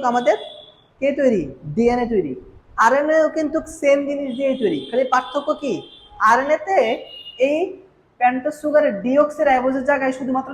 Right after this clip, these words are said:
কে থাকে? শুধু রাইবোজ থাকতেছে। ডিএনএ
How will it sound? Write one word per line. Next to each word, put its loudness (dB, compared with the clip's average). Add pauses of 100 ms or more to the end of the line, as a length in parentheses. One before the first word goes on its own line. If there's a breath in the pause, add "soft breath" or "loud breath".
কে -6
থাকে? -8 (600)
শুধু -4 (1800)
রাইবোজ -2
থাকতেছে। -14 (4000)
ডিএনএ 0